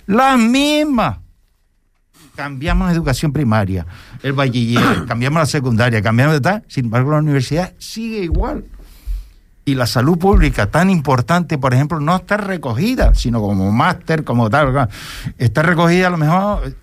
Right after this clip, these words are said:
par-, eh, la microbiología por un lado, la epidemiología por otro, la bioestadística por otro.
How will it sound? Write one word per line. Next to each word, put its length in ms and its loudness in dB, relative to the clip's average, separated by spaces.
par-, 280 -2
eh, 100 -4
la 160 -4
microbiología 640 2
por 140 -2
un 160 0
lado, 460 2
la 180 -2
epidemiología 560 0
por 160 0
otro, 300 0
la 100 -2
bioestadística 720 -4
por 160 -6
otro. 360 -2